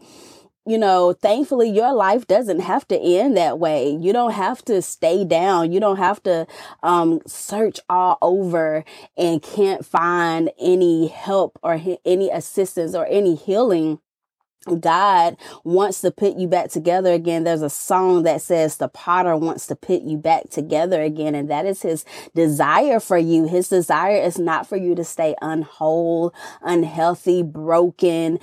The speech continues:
um, in despair. So many times, you know, we try to search out things, um, search out healing in so many different ways. And, um, and sometimes we think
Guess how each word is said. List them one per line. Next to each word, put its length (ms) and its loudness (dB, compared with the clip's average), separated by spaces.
um, 320 2
in 260 0
despair. 640 2
So 260 0
many 240 2
times, 800 0
you 140 2
know, 160 4
we 180 0
try 360 -2
to 180 -4
search 520 -4
out 360 -4
things, 760 2
um, 240 0
search 460 -4
out 240 0
healing 400 2
in 100 -2
so 240 -4
many 300 2
different 400 -6
ways. 520 2
And, 680 2
um, 500 -2
and 180 2
sometimes 720 0
we 300 -2
think 360 0